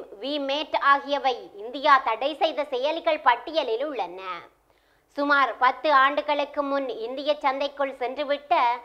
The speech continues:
ஜூசி வெப் நிறுவனத்தில் எத்தனை இந்தியர்கள் இந்தியாவில் பணிபுரிகின்றார்கள் என்ற விபரத்தை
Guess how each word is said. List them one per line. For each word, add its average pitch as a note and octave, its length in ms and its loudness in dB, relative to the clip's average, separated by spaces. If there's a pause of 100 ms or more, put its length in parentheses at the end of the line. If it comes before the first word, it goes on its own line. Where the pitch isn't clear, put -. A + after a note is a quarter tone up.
(480)
ஜூசி D4 580 -6
வெப் C#4 300 -2 (100)
நிறுவனத்தில் C#4 960 -2
எத்தனை B3+ 680 -4
இந்தியர்கள் D4+ 480 0
இந்தியாவில் C#4 600 0
பணிபுரிகின்றார்கள் D4 880 0
என்ற C#4 260 -4
விபரத்தை A#3 760 -2